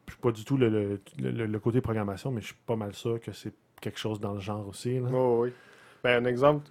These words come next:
Speaker 2: une des choses qu'on fait souvent dans cette phase-là aussi, c'est, c'est, c'est commencer à travailler sur, euh, nos développements les plus, euh, les plus longs, les plus risqués, les plus, ceux qu'on sait déjà qu'on va avoir besoin.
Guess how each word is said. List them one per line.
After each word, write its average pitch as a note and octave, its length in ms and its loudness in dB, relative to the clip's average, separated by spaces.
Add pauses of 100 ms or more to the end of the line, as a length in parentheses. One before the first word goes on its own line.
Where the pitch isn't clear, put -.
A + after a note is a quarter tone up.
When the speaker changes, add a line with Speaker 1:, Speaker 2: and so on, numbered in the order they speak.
Speaker 2:
une C#3+ 80 0
des C3+ 120 2
choses D3+ 220 6
qu'on C3+ 140 8
fait D3 180 0
souvent C#3 260 2
dans C#3 100 2
cette B2+ 180 -4
phase-là A#2 320 4
aussi, C3+ 260 -2
c'est, A2+ 400 -4
c'est, - 220 -10 (160)
c'est A2+ 220 -6
commencer B2 380 2
à C3+ 60 8
travailler B2 400 2
sur, B2 300 -4
euh, G#2+ 160 0 (520)
nos A#2 140 0
développements B2 480 4
les B2+ 100 2
plus, B2+ 520 -4
euh, G#2+ 160 4
les G#2+ 100 -4
plus B2 240 -8
longs, B2 240 6
les A#2+ 80 2
plus A#2+ 180 -4
risqués, B2+ 480 -4
les A#2 140 -4
plus, - 280 -10
ceux D3 180 0
qu'on C#3+ 100 6
sait C3+ 160 0
déjà B2 240 4
qu'on C3+ 140 2
va A#2 80 4
avoir A#2+ 180 4
besoin. A#2 340 -4